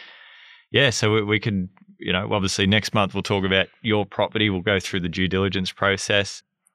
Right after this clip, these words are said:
But yeah, it, it's important to look at both the ec-, economy and the specifics of commercial. I think if you want us to go back to the granular stuff as well, we can do that. There's a lot of resources out there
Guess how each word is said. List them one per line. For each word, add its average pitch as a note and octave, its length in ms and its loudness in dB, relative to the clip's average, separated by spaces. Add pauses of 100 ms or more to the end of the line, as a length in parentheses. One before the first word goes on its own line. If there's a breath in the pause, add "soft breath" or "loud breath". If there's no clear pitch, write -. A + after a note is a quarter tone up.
(140)
But A2 80 2
yeah, G#2 200 2
it, A2 260 0
it's G#2+ 220 -2
important G#2 480 -2
to F#2+ 60 0
look F#2 200 -2
at - 100 -16
both F#2 500 -2 (200)
the G2 140 0
ec-, - 280 -4
economy F#2 560 0
and E2+ 360 0 (280)
the F#2+ 60 -4
specifics - 600 -6
of G2 80 -8
commercial. F2+ 440 -2
I F#2+ 60 0
think B2 280 -6 (320 loud breath)
if - 80 -8
you B2+ 80 0
want D#3+ 120 2
us A#2+ 120 0
to A2 60 0
go G2+ 180 4
back F#2+ 340 -2
to F2 340 0 (600 loud breath)
the F2+ 80 -8
granular F#2+ 500 2
stuff F#2+ 360 -2
as F2 120 -6
well, F#2+ 200 0
we F#2 80 -2
can F2 140 -4
do F2+ 160 0
that. G#2 220 0 (140)
There's G2+ 180 -2
a G2+ 60 0
lot F#2+ 160 2
of E2 80 0
resources F2 580 -4
out F2 180 -2
there F2+ 300 -2